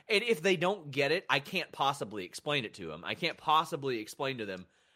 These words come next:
"I'm not really like this in, in real life." Like, it's, it's a joke. It's fun.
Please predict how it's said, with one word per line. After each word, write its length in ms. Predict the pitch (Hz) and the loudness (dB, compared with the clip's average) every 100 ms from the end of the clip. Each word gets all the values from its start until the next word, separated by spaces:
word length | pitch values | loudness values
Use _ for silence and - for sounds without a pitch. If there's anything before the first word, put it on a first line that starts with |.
| _ _ | _ _
"I'm 140 | 151 | -4
not 240 | 196 240 - | -2 -2 -4
really 480 | 127 120 143 135 104 | -10 -6 -4 -2 -2
like 320 | 95 98 - | 0 -2 -4
this 500 | 82 71 - - - _ - | -14 -12 -14 -16 -18 _ -10
in, 220 | 98 92 | -10 -10
in 180 | 98 95 | -12 -8
real 180 | 90 80 | -8 -4
life." 400 | 87 101 78 - | 0 0 0 -8
Like, 140 | 95 | -8
it's, 320 | 107 - - - _ _ | -8 -8 -14 -16 _ _
it's 220 | 151 151 123 | -4 -4 -4
a 60 | |
joke. 500 | 95 117 147 147 143 | -8 -2 0 0 -4
It's 200 | 123 - | -10 -10
fun. 480 | - - 147 135 127 | -12 -2 0 0 -6